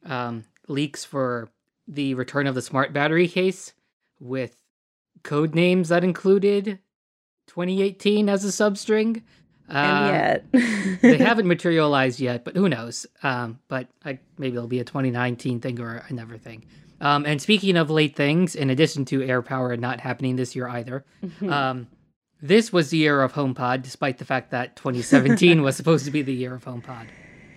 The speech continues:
Speaker 2: Yeah, uh, although I eschewed the HomePod and I got a pair of Sonoses.
Speaker 1: Right,
Speaker 2: 'Cause
Speaker 1: so it's, it's also been the year of Apple Music on all sorts of stuff.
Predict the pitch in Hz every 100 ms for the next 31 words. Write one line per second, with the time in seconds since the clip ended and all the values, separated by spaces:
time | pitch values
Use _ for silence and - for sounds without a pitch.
0 | - _ - 233 254 247 240 233 214 -
1 | - - 208 190 185 214 208 196 185 185
2 | 185 180 175 - - 180 170 156 151 160
3 | 160 156 160 147 143 143 143 139 147 185
4 | 80 165 - 139 139 143 - 214 175 -
5 | 143 127 123 196 160 151 165 - - 165
6 | 190 165 - 180 160 143 160 143 139 143
7 | 131 127 - - _ 143 131 135 127 127
8 | 120 120 170 139 117 117 113 _ _ _
9 | _ _ _ _ _ _ _ _ 170 156
10 | - 131 - 120 113 110 _ - - 113